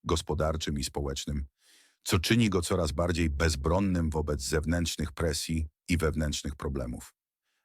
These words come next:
Ekspert wskazuje również na, jego zdaniem, systemową i pogłębiającą się porażkę zachodnich służb wywiadowczych, które nie są w stanie adekwatnie ocenić ani zagrożeń,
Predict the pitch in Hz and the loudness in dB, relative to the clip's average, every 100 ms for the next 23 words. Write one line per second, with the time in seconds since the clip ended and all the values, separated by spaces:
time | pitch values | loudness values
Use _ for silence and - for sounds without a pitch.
0 | _ 131 160 - 131 120 - - 87 107 | _ 2 2 2 0 0 -2 0 2 4
1 | 101 90 92 82 76 - 78 78 82 - | 4 2 2 0 -2 0 0 2 -2 -4
2 | 87 87 85 71 82 82 82 82 - _ | 0 2 2 2 2 2 0 -2 -6 _
3 | - - 104 - 85 82 110 120 127 120 | -8 -2 0 2 2 4 2 2 0 0
4 | 87 90 85 90 82 85 90 104 - 87 | -2 0 2 2 4 4 2 0 -2 -2
5 | 92 82 82 87 85 87 76 80 92 82 | -2 -2 -2 0 -2 -2 -2 0 0 0
6 | 71 - 92 87 78 76 76 69 71 67 | -2 0 0 0 -2 0 0 0 -2 -4
7 | - 67 - _ _ _ _ - 95 85 | -6 -6 -10 _ _ _ _ 2 4 6
8 | 95 117 110 85 - 90 90 80 78 78 | 6 4 0 -2 0 2 2 2 0 0
9 | - 85 82 76 73 78 69 65 - - | 0 0 0 0 0 0 0 -2 -8 -4
10 | - 98 127 113 101 92 87 85 87 | 4 6 6 4 2 2 2 2 0